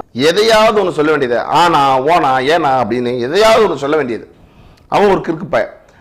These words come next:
இதே போல இந்த வேலைகளை செய்யறதுக்கு ஒரு கூட்டமே வச்சிருக்கு. இப்படி வச்சிருப்பதுக்கு காரணம் என்னங்கிறது மக்கள் நம்ம தெளிவா உணரணும். தொடர்ச்சியாக அண்ணன் சீமானை தாக்குவதும், நாம் தமிழர் கட்சியை தாக்குவதும் நாம் தமிழர் கட்சிக்கு இழப்பல்ல, மேலும் ஒரு படி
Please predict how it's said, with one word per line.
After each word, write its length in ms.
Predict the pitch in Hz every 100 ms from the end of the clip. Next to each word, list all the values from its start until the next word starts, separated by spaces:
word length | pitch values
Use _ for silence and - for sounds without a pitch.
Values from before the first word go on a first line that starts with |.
| _
இதே 280 | 143 190 240
போல 540 | 190 175 175 208 - - - _
இந்த 200 | 147 147
வேலைகளை 380 | 160 208 208 185
செய்யறதுக்கு 840 | - 165 175 160 120 151 139 123
ஒரு 160 | 127 127
கூட்டமே 380 | 175 180 175 180
வச்சிருக்கு. 440 | 139 143 120 101 - _ _ _ _
இப்படி 240 | 160 185
வச்சிருப்பதுக்கு 560 | 175 170 - 233 220 175
காரணம் 540 | 165 180 208 190 160
என்னங்கிறது 400 | 160 151 143 165
மக்கள் 300 | 208 151 185
நம்ம 140 | 165 135
தெளிவா 380 | 143 156 180 151
உணரணும். 360 | 131 123 233 - - - _ -
தொடர்ச்சியாக 640 | 190 240 240 214 214 262
அண்ணன் 300 | 185 165 135
சீமானை 360 | 160 170 160 123
தாக்குவதும், 480 | 135 - 139 185 156
நாம் 220 | 147 160
தமிழர் 200 | 151 139
கட்சியை 280 | 127 120 117
தாக்குவதும் 580 | 131 147 123 147 - - _ _ _ _ _ _ _ _ _ _ _ -
நாம் 380 | 139 185 214
தமிழர் 240 | 196 185 151
கட்சிக்கு 420 | 139 - - 143
இழப்பல்ல, 600 | 156 151 127 127 - -
மேலும் 340 | 131 170 185
ஒரு 120 | 165 -
படி 600 | 131 151 135 104 104